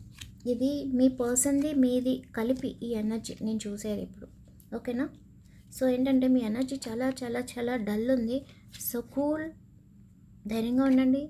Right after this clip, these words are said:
హ్యాపీగా ఉండడానికి ట్రై చేయండి. ఓకే, so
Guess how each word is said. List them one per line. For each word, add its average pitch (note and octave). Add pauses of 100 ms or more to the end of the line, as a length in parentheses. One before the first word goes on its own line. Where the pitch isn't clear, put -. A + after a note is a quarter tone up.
(160)
హ్యాపీగా A#3+
ఉండడానికి A#3 (220)
ట్రై G3
చేయండి. F#3 (1000)
ఓకే, - (580)
so C4